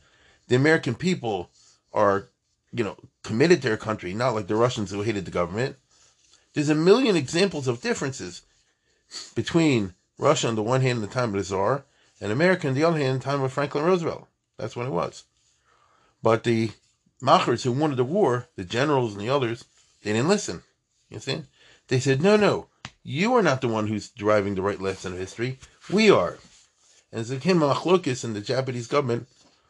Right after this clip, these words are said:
What is the proper lesson to, to, to, to learn from the Russian-Japanese War? <coughs> Obviously, since the Japanese attacked America, you know that the dumbbells won. You get what I'm saying?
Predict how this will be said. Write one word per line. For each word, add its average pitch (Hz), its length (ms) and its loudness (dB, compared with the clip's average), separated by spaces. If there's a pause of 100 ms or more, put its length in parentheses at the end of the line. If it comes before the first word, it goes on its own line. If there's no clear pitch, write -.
(200)
What 165 400 0
is 131 140 -4
the 117 80 -2
proper 135 320 -4
lesson 127 340 -4
to, 104 180 -10
to, - 440 -12
to, 95 180 -12
to - 180 -10
learn 120 380 0 (420)
from 104 180 -6
the 101 60 -2
Russian-Japanese 101 720 -2
War? 90 220 -2 (720)
<coughs> - 1200 -2
Obviously, 135 580 0 (840)
since - 260 -4
the 95 80 -8
Japanese 117 420 2
attacked - 540 -4 (440)
America, 104 540 -4
you 101 160 -4
know 110 420 0 (460)
that 87 160 -6
the 98 80 -6
dumbbells 101 560 2
won. 90 320 -6 (1200)
You 98 140 -10
get 120 120 2
what 131 80 2
I'm 131 60 0
saying? 165 280 0